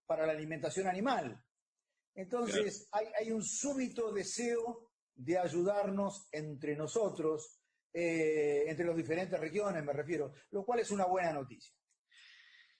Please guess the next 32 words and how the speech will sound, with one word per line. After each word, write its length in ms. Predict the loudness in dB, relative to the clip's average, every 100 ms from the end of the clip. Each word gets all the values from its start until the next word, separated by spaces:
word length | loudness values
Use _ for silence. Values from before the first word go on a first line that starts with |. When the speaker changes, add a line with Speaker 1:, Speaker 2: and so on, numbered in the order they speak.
| 0
Speaker 2:
Sin 160 | 2
duda. 460 | 6 6 6 2 -2
Estábamos 560 | -4 -2 0 2 2 2
observando, 580 | 0 2 2 2 2 0
por 140 | 0
ejemplo, 420 | 0 -2 0 0
a 60 | 2
nivel 720 | 2 2 2 2 -2 -6 -4
de 100 | 0
Uruguay, 400 | 2 4 4 2
que 120 | 0
cuando 300 | -4 -4 -6
todo 280 | -4 -2 -2
prácticamente 600 | -4 -6 -4 -2 -2 -4
está 180 | -6 -2
detenido, 800 | -2 0 -2 0 2 2 2 2
en 140 | -2 -4
otros 260 | -4 -6
casos 300 | -4 -4 -4
como 160 | -4 -4
en 80 | -2
Argentina, 720 | -4 -6 -4 -2 0 0 -2
por 180 | -6 -6 -8 -4
una 160 | -2
imposición 720 | -2 -2 -6 -4 0 0 2
de 80 | 0
una 160 | -2 -4
cuarentena 480 | -4 -4 -4 -4 -4
obligatoria, 640 | -4 -6 -6 -4 -2 -2
en 60 | -4
este 200 | -6 -8
caso 360 | -6 -4 -6